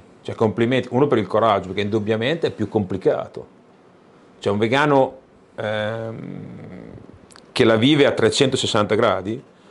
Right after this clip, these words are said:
indubbiamente fa una vita o si pone tutti i giorni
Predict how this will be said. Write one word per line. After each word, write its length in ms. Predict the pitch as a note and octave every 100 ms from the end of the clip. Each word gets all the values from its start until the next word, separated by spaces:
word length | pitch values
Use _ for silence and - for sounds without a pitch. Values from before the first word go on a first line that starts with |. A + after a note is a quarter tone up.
| - - - _ _ _
indubbiamente 880 | B2+ C3 B2+ D3 B2 F#3 C3 C#3+ C#3+
fa 200 | - -
una 160 | B2+ C3+
vita 560 | C#3+ A#2 - C#3+ D3+ - _ _ _ _
o 220 | B2 B2
si 240 | - B2 A#2+
pone 680 | - D#3+ D#3 A2+ G#2 F#2 - _ _ _ _ _ _ _ _ _ _
tutti 300 | - C#3 -
i 40 |
giorni 640 | C#3+ D#3 C3 C3+ D3+ F3